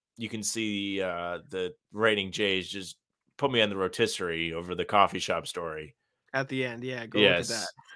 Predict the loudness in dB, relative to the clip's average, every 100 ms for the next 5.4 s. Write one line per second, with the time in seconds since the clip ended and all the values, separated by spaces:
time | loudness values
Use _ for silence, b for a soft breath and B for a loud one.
0 | B 6 8 10 12 12 10 10 10 12
1 | 12 8 6 0 0 2 4 2 4 4
2 | 4 2 -4 0 -2 0 6 8 8 4
3 | -6 -8 -12 0 0 0 -2 2 4 2
4 | 0 2 4 6 6 2 2 6 6 6
5 | 6 8 6 2